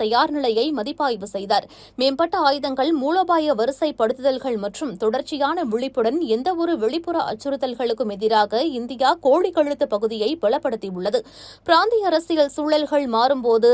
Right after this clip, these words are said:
தெற்காசியாவில் ஒரு வலிமையான சக்தியாக தனது நிலையை வலுப்படுத்த இந்த முக்கிய வழித்தடத்தின் பாதுகாப்பு மற்றும் ஸ்திரத்தன்மையை இந்திய ராணுவம் அவ்வப்போது உறுதி செய்கிறது. இதை உறுதி செய்வதில் இந்தியா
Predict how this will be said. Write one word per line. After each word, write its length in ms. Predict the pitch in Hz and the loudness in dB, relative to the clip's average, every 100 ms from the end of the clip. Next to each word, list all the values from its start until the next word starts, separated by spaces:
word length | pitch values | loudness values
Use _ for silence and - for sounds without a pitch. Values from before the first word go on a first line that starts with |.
| 233 | 4
தெற்காசியாவில் 800 | 233 - 294 294 269 233 214 277 339 254 | -2 2 2 2 0 2 2 0 -2 0
ஒரு 120 | 214 202 | 2 0
வலிமையான 460 | 262 294 269 320 370 | 0 -2 0 -2 -2
சக்தியாக 580 | 277 262 254 254 214 247 359 - - 359 | -8 -8 -2 0 2 0 0 -6 -4 0
தனது 220 | 359 320 311 | 2 2 2
நிலையை 300 | 427 466 403 285 | 4 4 4 2
வலுப்படுத்த 560 | 277 311 285 254 269 302 254 | 0 0 0 2 2 2 0
இந்த 140 | 240 226 | -4 -4
முக்கிய 240 | 262 415 415 226 | -2 2 2 2
வழித்தடத்தின் 540 | 247 285 285 285 247 220 | -2 -4 -4 -4 -4 0
பாதுகாப்பு 480 | 220 233 294 277 254 208 | 0 0 -4 -4 -2 -4
மற்றும் 280 | 214 233 240 | -4 -4 -4
ஸ்திரத்தன்மையை 760 | - 262 320 370 320 311 254 277 339 | -4 0 0 0 -2 -2 0 0 -2
இந்திய 300 | 254 339 359 302 | -4 -4 -2 -2
ராணுவம் 400 | 269 220 269 - 196 | -2 -2 -4 -2 -4
அவ்வப்போது 420 | 254 254 294 359 240 | -2 -2 -2 -2 -2
உறுதி 220 | 254 320 277 202 | -4 -4 -4 -6
செய்கிறது. 440 | 190 208 202 247 - - - | -4 0 2 2 -2 -14 0
இதை 140 | 294 294 277 | 2 2 2
உறுதி 220 | 415 466 440 | 4 6 4
செய்வதில் 360 | 349 302 294 320 233 | 2 2 2 0 -2
இந்தியா 280 | 262 277 | -6 0